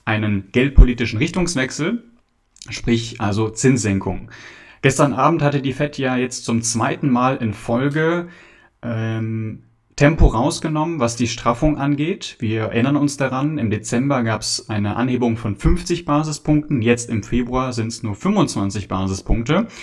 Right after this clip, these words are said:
Und laut Fed gibt es da allerdings noch einiges zu tun, also noch viel aufzuholen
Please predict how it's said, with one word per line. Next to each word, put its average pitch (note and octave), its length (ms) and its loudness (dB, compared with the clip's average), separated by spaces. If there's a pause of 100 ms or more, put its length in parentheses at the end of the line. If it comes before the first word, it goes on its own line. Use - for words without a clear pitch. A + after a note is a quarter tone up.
(220)
Und D3 240 6
laut B2 220 2
Fed - 440 -2
gibt C3+ 260 -4
es C#3+ 160 -4
da B2+ 120 -2
allerdings C3 440 -2
noch B2 100 -4
einiges A#2+ 480 0
zu C3 100 -4
tun, G2 420 6
also G#2 420 -2
noch G#2+ 180 -6
viel A#2 220 0
aufzuholen B2+ 800 2